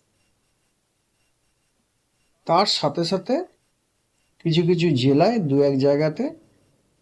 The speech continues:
বিক্ষিপ্তভাবে ভারী বৃষ্টিপাত অথবা বজ্রবিদ্যুৎ সহ বৃষ্টি। এটা হচ্ছে,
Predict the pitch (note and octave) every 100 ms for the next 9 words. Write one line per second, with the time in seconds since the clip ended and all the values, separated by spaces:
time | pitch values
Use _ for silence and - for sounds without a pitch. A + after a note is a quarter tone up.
0 | _ _ _ _ - E3 D#3+ G3+ - F3
1 | D3 C#3 G3 C#4+ - _ _ - B2+ C#3+
2 | D3+ D#3 - E3+ E3 - _ _ _ -
3 | _ _ _ _ _ - C3 E3+ G3 D#3
4 | B2+ B2+ C#3+ C3 C3 C#3 - D#3 A3 C#4+
5 | _ _ _ _ _ _ _ _ _ C3
6 | C3+ - - - _ _ _ _ _ _
7 | _ _ - C#3+ D#3+ D#3+ F3+ F3 E3+